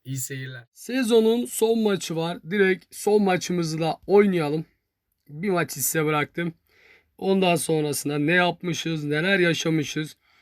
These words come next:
ligin kontrolünü yapacağız ve, e, sezon sonuna geldik. Ondan sonra da transferlerimizi, kadromuzu vesaire görmüş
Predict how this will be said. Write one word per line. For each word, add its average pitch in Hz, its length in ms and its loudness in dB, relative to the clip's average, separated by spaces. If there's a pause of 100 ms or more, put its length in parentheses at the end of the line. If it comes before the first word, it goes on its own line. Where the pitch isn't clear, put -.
(300)
ligin 190 380 2
kontrolünü 165 600 0
yapacağız 165 920 -4 (380)
ve, 170 340 -2
e, 135 280 -8
sezon 160 420 2
sonuna 147 360 -4
geldik. 156 440 -2
Ondan 160 280 -2
sonra 135 280 -6
da 156 140 -4
transferlerimizi, 127 840 -6 (560)
kadromuzu 131 520 -4
vesaire 127 600 -4 (1300)
görmüş 143 840 -4